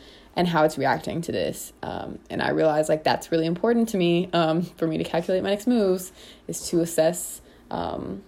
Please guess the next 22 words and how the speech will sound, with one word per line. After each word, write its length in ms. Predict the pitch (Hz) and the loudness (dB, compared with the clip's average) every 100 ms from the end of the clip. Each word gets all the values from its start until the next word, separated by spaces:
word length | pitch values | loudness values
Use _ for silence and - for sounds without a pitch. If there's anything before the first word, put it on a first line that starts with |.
| - - - - - - - - | -20 -20 -20 -20 -20 -20 -20 -10
the, 680 | 170 170 156 147 147 156 - - - | -4 0 2 4 4 2 0 -10 -6
um, 520 | 87 85 85 - - 175 | -4 -2 -2 -4 -6 -6
opponent. 640 | 175 220 190 190 - - - - - - - - - | 0 2 4 0 -6 -14 -18 -20 -20 -20 -20 -20 -6
And 1000 | - 226 226 226 226 226 226 220 220 - | 2 4 6 8 8 6 6 4 2 2
so 80 | 240 | 2
long 160 | 233 | 4
story 200 | 285 330 | 4 2
short, 200 | 320 277 | 4 4
I 80 | 247 | 6
basically, 300 | 208 208 285 | 6 4 4
like, 160 | 269 262 | 2 0
chucked 320 | - 175 175 | 0 0 2
this 160 | 254 220 | 0 4
water 180 | 185 | 4
bottle 280 | 180 180 180 | 6 6 6
behind 640 | 175 160 165 160 160 165 165 | 4 0 -4 -4 -2 -2 -2
this, 180 | 170 175 | -2 -2
like, 160 | 165 | -4
T 160 | - 170 | -4 -4
V 100 | 175 | -4
stand 320 | 175 160 170 | -4 -4 -4
thing. 480 | 170 165 165 196 | -4 -4 -4 -6